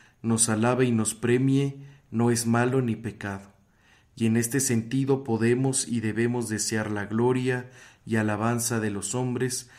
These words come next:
y atender a nuestro buen nombre, no solo delante de Dios, sino también delante del mundo. Al terminar, ¿qué otra cosa puedo hacer que imitar la conducta del publicano,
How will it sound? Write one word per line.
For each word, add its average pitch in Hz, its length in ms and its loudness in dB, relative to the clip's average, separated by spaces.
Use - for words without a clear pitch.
y 120 120 0
atender 120 480 2
a 143 40 2
nuestro 120 460 0
buen 123 260 -2
nombre, 139 540 -2
no 131 160 4
solo 139 340 4
delante 120 460 2
de 104 120 -6
Dios, 131 520 -2
sino 110 360 -2
también 113 580 -2
delante 107 520 -2
del 95 200 -6
mundo. 95 500 -12
Al 113 220 -2
terminar, 120 680 2
¿qué 151 100 2
otra 160 380 2
cosa 147 360 0
puedo 135 280 2
hacer 135 360 2
que 131 120 -2
imitar 110 420 -2
la 120 180 -4
conducta 113 580 -4
del 101 180 -4
publicano, 113 800 -4